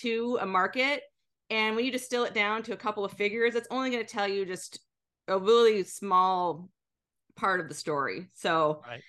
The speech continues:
Speaker 1: so here, um, one of the interesting things that I saw looking at it, well, first of all, is here's closed sales. And in Seattle, for example, we're down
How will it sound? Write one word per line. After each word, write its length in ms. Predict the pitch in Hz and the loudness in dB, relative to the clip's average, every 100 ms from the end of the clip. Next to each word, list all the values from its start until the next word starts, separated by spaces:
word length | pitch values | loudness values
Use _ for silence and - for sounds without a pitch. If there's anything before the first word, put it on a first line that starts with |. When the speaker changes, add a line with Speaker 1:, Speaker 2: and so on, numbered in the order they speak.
| - - _ - | -20 -20 _ -4
Speaker 1:
so 200 | 269 254 | 0 0
here, 520 | 294 403 403 - - | 0 0 2 2 4
um, 300 | 240 233 226 | 4 4 2
one 100 | 311 | -2
of 60 | 415 | -4
the 120 | 240 | -6
interesting 380 | 277 262 269 240 | -6 -6 -4 -4
things 320 | 247 226 220 | -2 -2 -4
that 120 | 226 | 0
I 180 | 214 269 | 2 2
saw 280 | 302 226 196 | 2 2 2
looking 340 | 190 208 196 | 0 -2 -2
at 240 | 190 185 185 | 0 2 0
it, 40 | |
well, 120 | 190 | -2
first 260 | - 320 330 | -4 -4 -2
of 100 | 233 | 4
all, 220 | 196 196 | 6 6
is 140 | 180 | 2
here's 220 | 240 302 302 | -2 -8 -4
closed 360 | 262 240 240 | 0 2 2
sales. 720 | - 233 190 165 185 262 - _ _ _ - | 2 2 2 2 0 -6 -14 _ _ _ -2
And 640 | 226 226 226 226 226 220 | 2 2 2 2 0 -2
in 240 | - 233 | 0 -2
Seattle, 640 | 226 - 240 254 247 185 185 | -2 -2 0 2 2 0 -2
for 140 | 226 | -4
example, 420 | 208 208 196 196 190 | -6 -4 -2 -2 -2
we're 140 | 196 | 0
down 300 | 196 190 185 | 0 0 -2